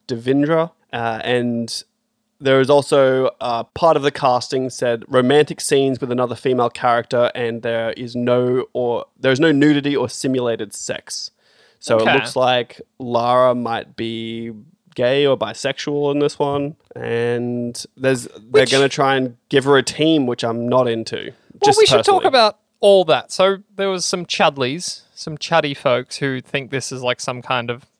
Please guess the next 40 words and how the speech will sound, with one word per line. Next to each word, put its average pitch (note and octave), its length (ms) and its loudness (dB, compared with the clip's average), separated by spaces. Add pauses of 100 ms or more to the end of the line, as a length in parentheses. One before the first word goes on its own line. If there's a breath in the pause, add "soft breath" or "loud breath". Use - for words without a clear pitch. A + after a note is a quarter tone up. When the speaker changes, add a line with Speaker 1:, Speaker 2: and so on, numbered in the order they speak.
(420)
Speaker 2:
Tomb C3+ 260 -6
Raiders A#2+ 320 -2
gone A#2 280 -6
woke A2+ 280 -8
thing A2 340 -14
just - 240 -12
for A#2+ 100 -10
the A#2 100 -10
fact - 340 -16
that, - 180 -12 (720)
I C3 80 -10
don't A2+ 80 -12
know, G#2+ 200 -12
Lara A#2 300 -2
might A#2+ 280 -2
be C#3+ 120 -10
gay, D#3+ 400 0 (140)
or C3 160 -4
at A#2+ 80 -8
least C3 280 -6
bi A2 420 -6 (120)
in B2 140 -14
this. A#2 260 -14
But - 240 0
I D4 160 0
think, - 480 -12 (720)
I - 80 -4
can't A4 240 -8
remember D#4+ 300 0
her G3 240 4
ever F3 180 2
having E3+ 420 0
a C#3 60 -2
male B2+ 580 -4
love A#2+ 240 -2
interest. - 680 -10 (580)
Speaker 1:
Correct. F3 720 -2
I C#3+ 100 2
don't D#3 200 4
think, D3 360 -4